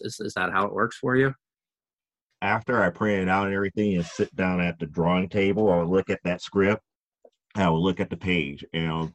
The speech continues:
Speaker 2: and I'll look at how the page is going and how the page is flowing. And I will actually make changes to the script at the drawing table as far as what is actually physically on the page at the drawing table based upon, does this make sense drawing-wise?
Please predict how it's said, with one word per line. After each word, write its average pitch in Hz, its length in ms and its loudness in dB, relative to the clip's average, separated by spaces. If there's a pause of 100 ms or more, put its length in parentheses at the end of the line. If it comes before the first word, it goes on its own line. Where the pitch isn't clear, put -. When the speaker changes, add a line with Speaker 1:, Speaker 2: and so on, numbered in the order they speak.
Speaker 2:
and 82 120 -2
I'll 82 280 -2
look 87 200 -4
at - 60 -10 (160)
how 87 260 0
the 85 100 -8
page 87 360 -4
is 76 140 -14
going 85 300 -2
and 73 100 -10
how 80 180 -2
the 85 120 -8
page 78 280 -4
is 71 140 -14
flowing. 82 460 -2
And 80 140 -10
I 104 140 -2
will 98 140 -2
actually 85 340 -4
make 85 300 -2
changes 90 460 -4
to 90 140 -6
the 85 100 -6
script 101 360 -2 (280)
at 85 160 -4
the 92 60 -4
drawing 101 380 2
table 55 380 -12 (340)
as - 80 -8
far 82 240 2
as - 220 -8
what 90 240 -2
is 85 200 -8
actually 82 340 -4
physically 82 420 -2
on 73 140 -4
the 82 60 -10
page - 360 -4 (680)
at 82 140 -6
the 78 60 -12
drawing 90 320 2
table 67 300 -8
based 80 260 -6
upon, 80 480 -4 (400)
does 85 260 2
this 85 260 -2
make 80 360 0
sense - 720 -4 (320)
drawing-wise? 87 840 -2